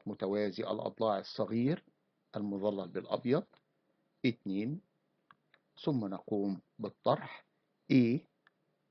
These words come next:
المساحة المظللة بالخطوط الحمراء تساوي إيه واحد مساحة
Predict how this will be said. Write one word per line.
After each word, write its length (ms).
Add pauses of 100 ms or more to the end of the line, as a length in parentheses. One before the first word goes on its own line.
(840)
المساحة 800
المظللة 640
بالخطوط 540
الحمراء 680 (400)
تساوي 580 (420)
إيه 100
واحد 460 (600)
مساحة 480